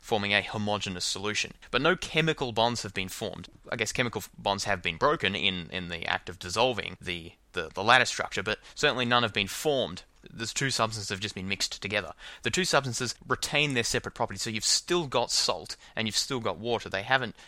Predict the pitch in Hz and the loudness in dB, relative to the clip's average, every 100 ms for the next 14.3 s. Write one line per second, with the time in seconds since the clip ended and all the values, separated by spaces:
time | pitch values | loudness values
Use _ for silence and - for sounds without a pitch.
0 | - - 123 127 - 98 101 101 87 120 | -8 0 2 2 0 -4 -6 -6 -2 -2
1 | - 78 90 90 - _ - - 98 98 | -2 -6 -2 -2 -4 _ -6 0 0 0
2 | - 87 87 92 90 87 87 85 - - | -6 -8 -6 -2 -2 -2 -8 -10 -14 -12
3 | 98 87 87 85 98 92 92 87 90 90 | -8 -4 -4 0 0 0 -2 -8 -6 -6
4 | 87 101 - 95 90 87 - - - 85 | -6 -10 -8 -4 -4 -6 -12 -20 -6 -4
5 | 80 87 123 113 104 95 92 98 80 - | -4 0 6 6 4 -6 -6 -6 -2 -2
6 | - 87 95 - 85 98 98 87 - 147 | -2 -4 -8 -8 -8 -4 -4 -6 -2 0
7 | 143 - - - - - - - 139 131 | 0 -4 -10 -10 -16 -20 -16 0 2 4
8 | 98 - 135 113 104 104 - 82 - 101 | 2 2 -2 2 2 2 0 -8 -6 -4
9 | 71 90 90 87 85 - 107 - 85 95 | -4 -2 -4 -4 -6 -2 -2 -2 -6 -10
10 | - _ - 90 87 107 104 - - - | -10 _ -14 -6 2 2 2 -4 -10 -12
11 | - - 185 175 151 139 117 127 127 117 | -14 -4 0 4 2 2 2 6 6 4
12 | 110 - - - 123 110 101 110 107 107 | 0 -8 -6 2 4 2 0 4 4 2
13 | _ - - 117 - 104 - 110 107 98 | _ -18 -2 0 2 2 0 -2 0 0
14 | 92 95 | -4 -8